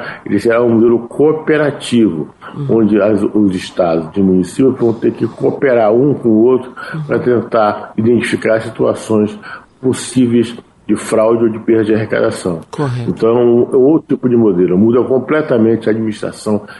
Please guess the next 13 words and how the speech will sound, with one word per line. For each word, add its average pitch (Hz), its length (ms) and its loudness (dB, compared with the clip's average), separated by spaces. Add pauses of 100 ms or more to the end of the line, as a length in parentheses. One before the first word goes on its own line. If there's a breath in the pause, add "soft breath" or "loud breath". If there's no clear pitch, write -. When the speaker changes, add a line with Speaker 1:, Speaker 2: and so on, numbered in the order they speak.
(100)
Speaker 1:
e 101 60 -6
a 101 40 2
gestão 104 360 0
tributária 95 800 0 (360 loud breath)
dos 90 160 -10
entes 104 220 -2
federados. 98 640 -2 (280 loud breath)
Uma 113 120 -4
coisa 135 200 2
muito 131 200 0
positiva, 131 720 0
muito 107 160 0
positiva. 110 580 0